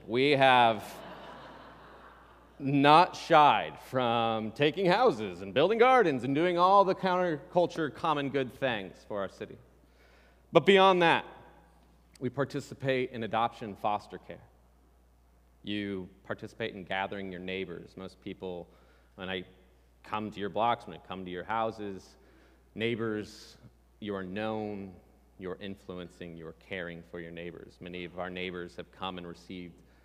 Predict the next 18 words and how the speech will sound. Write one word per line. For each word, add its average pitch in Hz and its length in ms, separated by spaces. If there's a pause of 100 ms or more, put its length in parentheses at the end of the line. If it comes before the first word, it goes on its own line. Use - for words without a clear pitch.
(320)
uh, 80 140
connection 101 640
and 85 120
help 98 320
from 98 140
Soma. 98 320
Why? 92 320
Because 101 360
they 90 140
know 90 180
you 90 280
and 90 100
they 87 80
know 90 160
you 90 180 (160)
care 95 160
about 90 260
them. - 100